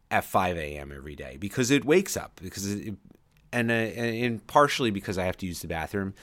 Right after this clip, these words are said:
but it also, I think, has to do with the fact that I'm finishing a cycle of sleep. Um, so it's just a natural time to wake up,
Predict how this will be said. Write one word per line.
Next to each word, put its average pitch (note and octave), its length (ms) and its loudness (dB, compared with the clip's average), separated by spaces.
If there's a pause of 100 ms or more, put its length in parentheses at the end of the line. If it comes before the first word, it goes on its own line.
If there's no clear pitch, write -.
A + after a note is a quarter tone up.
(340)
but B2+ 120 4
it C3 140 6
also, D3 500 4
I G2+ 100 0
think, G#2 240 -6
has - 180 -8
to G2+ 80 -6
do G2+ 120 -2
with F#2 100 0
the F2+ 40 -6
fact F#2+ 220 -2
that G2 100 0
I'm F2+ 160 -2
finishing G2 920 0
a F2 160 -4
cycle E2+ 760 -2 (240)
of D#2 140 -12
sleep. - 440 -2 (1160)
Um, D2+ 580 -6 (220)
so F2 960 0
it's - 180 -8
just - 200 -4
a F2 40 -6
natural F2+ 440 -2
time D#2+ 300 -8
to D2 80 -8
wake D2+ 260 -10
up, B1 220 -10